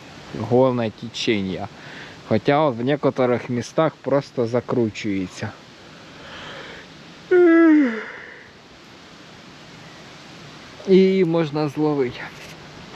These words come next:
От якось так. Добре, не буду розводити болтологію. Витягнемо спінінги, вони вже там хорошенько вимокли, промокли кормушечки. Смотаємо наше лахмоття,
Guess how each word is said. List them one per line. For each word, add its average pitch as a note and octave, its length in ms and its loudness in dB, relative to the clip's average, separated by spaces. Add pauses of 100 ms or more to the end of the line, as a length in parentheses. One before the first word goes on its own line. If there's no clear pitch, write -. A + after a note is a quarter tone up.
(680)
От C#3+ 180 -6
якось C#3 380 0 (120)
так. G2+ 260 -6 (1000)
Добре, E3+ 300 0
не D3 100 -2
буду D#3+ 300 -4
розводити C3 520 -2 (100)
болтологію. B2 760 -4 (500)
Витягнемо A#2+ 640 -4
спінінги, A2+ 580 -6
вони A2+ 220 -4
вже A#2 180 -8
там A2 280 -4
хорошенько A#2 640 -4
вимокли, A2+ 640 -4
промокли A#2 520 -4
кормушечки. G#2+ 840 -8
Смотаємо A#2 560 -4
наше G#2+ 340 -10 (1700)
лахмоття, D3 760 -4